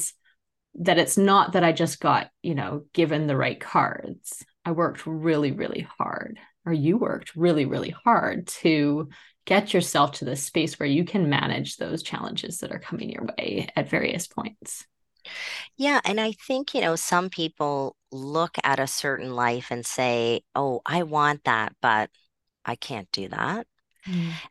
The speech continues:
Speaker 2: And I think the difference when you learn the tools is you look at a life and say, "I want that. What do I need to do to go have that and get that?" And you're right, Mel, those steps sometimes can be very difficult.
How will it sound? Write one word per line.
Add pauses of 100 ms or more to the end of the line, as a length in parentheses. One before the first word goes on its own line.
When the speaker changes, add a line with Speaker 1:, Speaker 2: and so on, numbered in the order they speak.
Speaker 2:
And
I
think
the
difference
when
you
learn
the
tools (400)
is
you
look
at
a
life
and
say, (160)
"I
want
that. (380)
What
do
I
need
to
do (340)
to
go
have
that (100)
and
get
that?" (500)
And
you're
right,
Mel,
those
steps
sometimes
can
be
very
difficult.